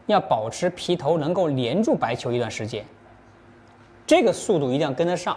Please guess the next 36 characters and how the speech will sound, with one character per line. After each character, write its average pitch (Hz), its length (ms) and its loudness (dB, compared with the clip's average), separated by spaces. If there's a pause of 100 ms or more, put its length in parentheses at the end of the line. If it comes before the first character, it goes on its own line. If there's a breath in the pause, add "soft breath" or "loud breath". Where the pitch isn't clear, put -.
(420 loud breath)
这 233 80 4
种 196 100 4
延 127 180 0
伸 139 200 -4
才 131 120 -4
是 135 140 -6
有 107 180 -6
效 240 320 2
的 - 120 -8 (280)
啊。 98 220 -4 (400)
像 123 160 -6
这 135 80 0
种 120 140 -2
感 107 120 -4
觉， 117 80 -4
我 123 220 -6
比 120 80 -6
如 117 80 -2
打 - 160 -2
个 113 100 -4
加 143 140 0
塞 156 160 -2
啊， 104 220 -8 (1120)
啊， 113 180 -12
像 170 180 -6
这 226 140 4
种， 139 100 -4 (640)
这 220 120 0
是 196 100 2
属 139 140 -2
于 139 60 0
有 117 140 -2
效 165 200 2
的 135 40 -2
延 117 160 -2
伸。 131 240 -2